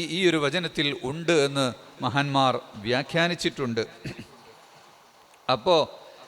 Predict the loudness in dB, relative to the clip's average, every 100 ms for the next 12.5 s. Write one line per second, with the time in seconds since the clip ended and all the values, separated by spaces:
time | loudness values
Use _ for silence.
0 | -10 0 2 4 4 2 2 0 2 0
1 | 0 -4 -6 -6 -4 -2 -2 -2 -4 -6
2 | -16 -4 -2 2 2 2 0 2 2 2
3 | 2 4 2 -2 -18 -20 -10 -2 2 4
4 | 6 4 4 2 0 -8 -16 -2 0 0
5 | 0 2 4 2 0 -8 -6 -4 2 2
6 | 2 -2 -14 -20 -8 0 2 2 2 0
7 | 2 0 0 -4 -4 -2 0 0 0 2
8 | 2 0 -4 -20 -20 -16 -2 0 2 2
9 | 2 -2 -4 0 2 4 2 4 2 2
10 | 0 2 2 0 2 0 0 0 0 -2
11 | -14 -8 -4 -2 0 -2 -2 0 2 2
12 | 0 2 2 2